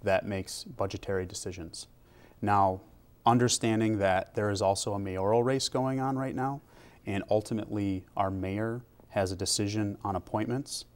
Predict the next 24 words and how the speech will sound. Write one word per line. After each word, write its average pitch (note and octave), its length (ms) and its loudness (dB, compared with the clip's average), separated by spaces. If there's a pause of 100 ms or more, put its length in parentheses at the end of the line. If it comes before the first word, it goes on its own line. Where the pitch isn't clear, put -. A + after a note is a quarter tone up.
(380)
I G2+ 100 4
will G#2 120 2
respect - 580 0 (520)
either G#2+ 200 2
candidate's G#2 500 -2
decision G#2+ 520 -2
if G2 160 -4
I'm F#2+ 120 -2
fortunate G2+ 520 0
enough G2 260 -2
to G2+ 120 -6
move G2 180 -2
forward G2+ 460 2
and F#2+ 160 -6
represent F#2+ 480 -4
District - 440 -8
one. B2 200 -4 (720)
But - 160 4
I G#2 100 2
really A2+ 440 2
feel A2+ 440 2
that F#2+ 380 2 (340)
my G2+ 200 4
background B2+ 680 0